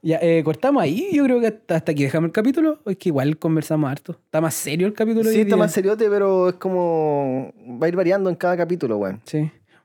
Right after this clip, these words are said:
Speaker 2: Así que no nos pidan mucho.
Speaker 1: No, no, no pidan, no pidan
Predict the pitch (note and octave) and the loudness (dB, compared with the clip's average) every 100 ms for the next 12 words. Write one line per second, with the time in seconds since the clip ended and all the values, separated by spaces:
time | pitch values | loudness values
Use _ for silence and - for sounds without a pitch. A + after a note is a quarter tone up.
0 | _ _ _ _ _ _ B2 C3 C3+ C#3 | _ _ _ _ _ _ -10 -4 -2 -2
1 | C#3+ D3 C#3 A#2+ A#2+ - _ - F#3+ F#3 | -2 -2 -2 -2 -6 -16 _ -2 2 2
2 | D#3+ E3 D3+ D3+ C3+ - D3 - E3 D3+ | 2 0 2 0 -2 -8 -14 -8 -4 -2
3 | D3 C3+ | 0 -2